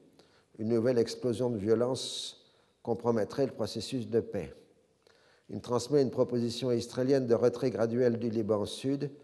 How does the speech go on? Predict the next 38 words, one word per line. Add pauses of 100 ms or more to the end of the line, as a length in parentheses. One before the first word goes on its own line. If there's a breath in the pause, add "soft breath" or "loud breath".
(300 loud breath)
mais
avec
pour
préalable
le
désarmement
du
Hezbollah
et
l'intégration
de
la
L
S
dans
l'armée
libanaise, (600 soft breath)
ce
dont
ni
Beyrouth
ni
Damas
ne
veulent
entendre
parler. (2250 soft breath)
Damas
se
déclare
satisfait
du
caractère
sérieux
des
discussions
en
cours